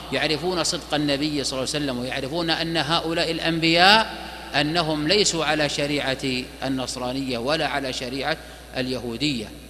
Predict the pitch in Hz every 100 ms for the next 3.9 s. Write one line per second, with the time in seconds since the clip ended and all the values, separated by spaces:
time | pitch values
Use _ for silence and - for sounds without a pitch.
0 | - - 120 123 156 147 120 160 190 156
1 | - 143 139 131 127 120 123 120 123 120
2 | 117 - - - - - - - 120 110
3 | 185 165 151 139 131 151 139 139